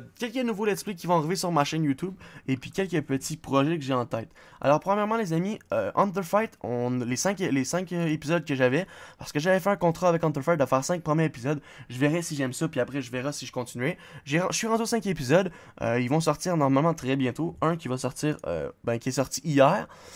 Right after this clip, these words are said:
et l'autre qui va sortir, euh, dans quelques jours, je crois samedi. Ouais, exactement samedi. Euh, aujourd'hui, vous allez avoir un nouveau Let's Play sur P-, Plutonia aussi. Vous allez avoir deux vidéos aujourd'hui. Euh, vous allez avoir le Let's Play sur Plutonia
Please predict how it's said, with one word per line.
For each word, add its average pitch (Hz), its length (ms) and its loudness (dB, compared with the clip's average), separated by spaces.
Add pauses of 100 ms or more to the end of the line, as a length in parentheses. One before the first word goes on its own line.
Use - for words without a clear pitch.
(160)
et 147 120 6
l'autre 175 220 2
qui - 120 -14
va 143 100 4
sortir, 135 500 0
euh, 101 200 0
dans 123 120 -2
quelques 165 280 -2
jours, 151 200 0
je - 80 -6
crois 151 160 2
samedi. 131 480 2 (420)
Ouais, 113 200 -2
exactement 147 480 2
samedi. 135 580 0 (400)
Euh, 120 160 2
aujourd'hui, 170 400 2
vous 180 160 -4
allez 170 100 8
avoir 175 240 6
un 190 80 2
nouveau 208 160 -2
Let's 202 200 0
Play 190 160 -6
sur 185 200 -4
P-, - 100 -20 (140)
Plutonia 170 480 2
aussi. 147 180 -2
Vous 165 120 -2
allez 123 80 10
avoir 123 200 8
deux 151 140 0
vidéos 185 300 0
aujourd'hui. 156 340 0 (480)
Euh, 98 300 0
vous 113 100 -6
allez 123 100 4
avoir 139 220 6
le 143 100 4
Let's 185 160 -2
Play 190 120 -8
sur 185 180 -6
Plutonia 165 600 0